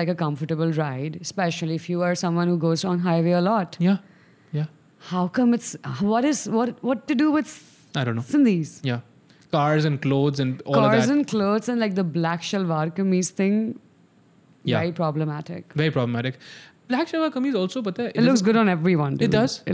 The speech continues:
Speaker 1: looks good
Speaker 2: I,
Speaker 1: on
Speaker 2: I, I,
Speaker 1: everyone.
Speaker 2: I, I love it, but also ek masla hota hai. Uh, you need to understand, Sindh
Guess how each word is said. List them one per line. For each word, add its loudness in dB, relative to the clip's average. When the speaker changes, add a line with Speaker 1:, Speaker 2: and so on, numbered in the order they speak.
Speaker 1:
looks -2
good 2
Speaker 2:
I, 2
Speaker 1:
on 4
Speaker 2:
I, 0
I, -2
Speaker 1:
everyone. 2
Speaker 2:
I, 0
I 2
love 2
it, -8
but -2
also -2
ek -10
masla -2
hota -4
hai. -12
Uh, -2
you 4
need 2
to 2
understand, 0
Sindh 2